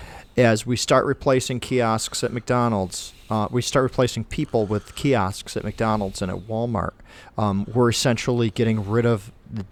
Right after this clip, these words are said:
the, the, the job force, and it's a terrifying future, and I get that part. Um, but I don't think that, that there is anyone in their right mind that's going to vote for a candidate that proposes this, because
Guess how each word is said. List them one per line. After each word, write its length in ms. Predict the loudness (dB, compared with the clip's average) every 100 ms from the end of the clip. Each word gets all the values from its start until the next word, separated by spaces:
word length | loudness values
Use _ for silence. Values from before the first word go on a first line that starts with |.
| -6
the, 160 | -4 -2
the, 200 | -2 -2
the 120 | -2
job 380 | 0 2 4 2
force, 500 | -2 -2 -2 -2 -8 -12 -20 -20 -4
and 200 | 0 0
it's 180 | 0 -2
a 60 |
terrifying 720 | -4 0 4 4 4 0 0 -4
future, 500 | -6 -6 -6 -10 -8
and 120 | -2
I 80 | 0
get 220 | 0 -2 -2
that 220 | -6 -4
part. 280 | -6 -4 -8 -14 -20 -20 -10 0
Um, 360 | 2 2 -2 -6 -16 -20 -20 -18 -18 -20 -20 -20 -20 -20 _ -20 _ -14 4
but 240 | 8 8 6
I 140 | 2
don't 320 | 4 4 4
think 360 | 0 0 0 4
that, 260 | 2 0 -8
that 200 | -2 0
there 140 | 4 4
is 120 | 4 2
anyone 360 | 4 6 4
in 60 | 4
their 120 | 2
right 220 | 4 2
mind 220 | 2 0
that's 140 | -2 -2
going 160 | -2
to 60 | -2
vote 240 | 0 0
for 180 | 0 -2
a 40 | -2
candidate 600 | -2 -2 -2 -2 -2 -6 -16 -10 0
that 180 | 0
proposes 640 | 0 -4 0 0 -2 -4 -4
this, 240 | -6 -6
because 560 | -6 -8 -2 -2 -2